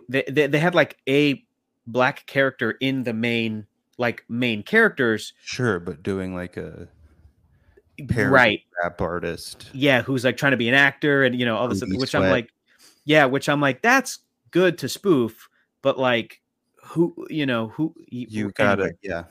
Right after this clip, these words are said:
Speaker 2: mm-hmm.
Speaker 1: Yeah, you've got to check in with people before you, um, before you do. It's a shame, too, 'cause he was so funny,
Speaker 2: Just
Speaker 1: and that's the
Speaker 2: not
Speaker 1: only
Speaker 2: enough
Speaker 1: thing
Speaker 2: nuance. <laughs>
Speaker 1: Right, that's the thing we can remember is just we go to Booty Sweat. That's the thing that,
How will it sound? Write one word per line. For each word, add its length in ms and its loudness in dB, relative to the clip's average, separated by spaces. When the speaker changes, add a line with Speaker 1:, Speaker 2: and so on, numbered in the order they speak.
Speaker 2:
mm-hmm. 240 -8
Speaker 1:
Yeah, 240 -4
you've 200 -6
got 280 0
to 400 -2
check 300 -4
in 120 -2
with 160 -6
people 320 -10
before 360 -8
you, 480 -8
um, 440 -10
before 260 -10
you 100 -8
do. 80 -4
It's 180 -4
a 40 -4
shame, 320 0
too, 140 0
'cause 140 -8
he 60 0
was 140 -4
so 200 0
funny, 460 -6
Speaker 2:
Just 160 -4
Speaker 1:
and 20 4
that's 140 4
the 60 2
Speaker 2:
not 0 -
Speaker 1:
only 100 2
Speaker 2:
enough 60 -6
Speaker 1:
thing 260 -6
Speaker 2:
nuance. 720 -4
<laughs> 300 -12
Speaker 1:
Right, 440 2
that's 160 -8
the 40 -6
thing 160 0
we 120 0
can 160 -4
remember 340 2
is 100 -2
just 200 -6
we 80 -4
go 160 2
to 100 -2
Booty 340 -2
Sweat. 460 -8
That's 220 -2
the 80 -4
thing 220 -2
that, 120 -4